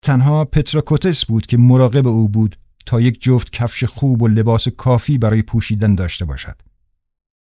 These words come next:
زنی که سانتا سوفیا دلا پیداد هرگز او را ندیده بود.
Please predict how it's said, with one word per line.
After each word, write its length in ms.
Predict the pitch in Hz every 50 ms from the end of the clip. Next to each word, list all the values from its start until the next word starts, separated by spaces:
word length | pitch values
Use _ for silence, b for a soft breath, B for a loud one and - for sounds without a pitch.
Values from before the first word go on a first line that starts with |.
| _ _ _ - 107
زنی 380 | 110 104 123 120 123 117 110
که 260 | 95 - 110 104 92 - - _ _ _ _ -
سانتا 440 | - - - 139 135 143 131 - 143
سوفیا 440 | - - 147 143 123 - - 156 147
دلا 320 | 120 131 131 123 123 123
پیداد 600 | 113 - - 123 120 117 123 131 127 123 - - - _ -
هرگز 600 | - - 131 139 147 123 120 139 170 165 139 107 -
او 140 | 117 120 117
را 120 | 117 107
ندیده 480 | 104 104 110 117 120 110 92 90 78 78
بود. 260 | 64 64 64 - _